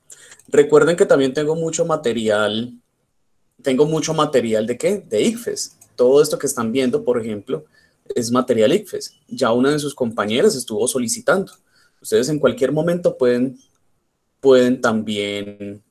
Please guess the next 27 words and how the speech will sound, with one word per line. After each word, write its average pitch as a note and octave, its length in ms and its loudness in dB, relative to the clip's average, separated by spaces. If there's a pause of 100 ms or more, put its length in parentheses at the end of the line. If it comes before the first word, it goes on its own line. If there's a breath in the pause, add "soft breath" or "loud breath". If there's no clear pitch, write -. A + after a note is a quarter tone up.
(140)
eh, B2 360 -2
realizarlo, A2 760 -2
¿listo? F3 460 -4 (320)
Cualquier A2+ 460 -4 (240)
momento, D3 540 -2
si - 120 -10
quieren, D3+ 340 -2
si A#2 140 -10
gustan D3 460 -4 (100)
y G#2+ 140 -14
están G#2+ 240 -4
interesados, B2+ 800 0 (560)
me G2+ 180 -6
escriben, G3 640 0 (140)
yo A2+ 240 -4
les G#2+ 200 0
entrego G#2+ 420 -4
el G#2 60 -2
enlace. F#2+ 420 -6 (440 loud breath)
O, G3 440 6 (100)
eh, B2+ 300 2
le B2 100 2
dicen B2+ 300 -2
también D3+ 560 -4
a B2+ 160 -6
la C3+ 280 -2
señorita, B2+ 840 -6